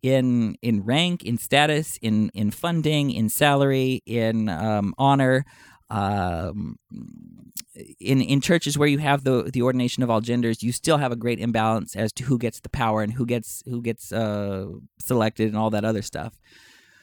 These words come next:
So here's what I wanna say is, in addition to restoring new women prophets, we need to have repentance top to bottom about the patriarchy in the church. We cannot just,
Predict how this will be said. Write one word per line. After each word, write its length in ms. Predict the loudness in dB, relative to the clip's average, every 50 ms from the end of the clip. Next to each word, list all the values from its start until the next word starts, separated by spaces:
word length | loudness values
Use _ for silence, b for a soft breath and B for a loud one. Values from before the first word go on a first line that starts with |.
| b b b b b b b b _ _ _
So 240 | -2 4 4 6 6
here's 220 | 6 4 4 4
what 100 | 4 2
I 60 | 0 2
wanna 160 | 2 2 0
say 420 | 2 2 2 2 2 2 0 0 0
is, 180 | 0 0 2 2
in 80 | 0
addition 380 | 2 2 2 2 2 2 0 0
to 100 | 0 0
restoring 560 | 0 -2 -2 -2 0 0 0 0 0 0 -2 -4 -2
new 180 | 0 0 0 0 0 _ _ _ _
women 360 | -2 0 2 2 2 0 -2 -4 -2
prophets, 640 | 0 2 2 2 0 -2 -6 -10 -10 -10 -12 -10 -8 -4
we 180 | -2 -2 0
need 240 | 0 -2 -4 -4 -2
to 100 | -2 -2
have 440 | 0 0 0 2 2 2 0 -2 -4 -6
repentance 760 | -4 -4 -2 -2 -2 0 0 0 0 0 -4 -6 -6 -8 -10 -10
top 340 | -6 0 2 2 2 2 0 -2
to 100 | -4 -2
bottom 580 | 0 0 2 2 2 2 2 2 0 -4 -4 -6
about 260 | -4 0 0 0 0 0
the 80 | -2
patriarchy 680 | -4 -2 -2 -2 -4 -4 -4 -2 0 0 0 0 -2 -4
in 100 | -2 -2
the 80 | -2 -2
church. 400 | -2 -2 -2 -2 -2 -2 -2 -2
We 120 | -2 -2 0
cannot 540 | 0 0 2 2 2 2 0 -2 -2 -4
just, 580 | 0 2 4 4 4 4 2 -2 -6 -10 -14 -16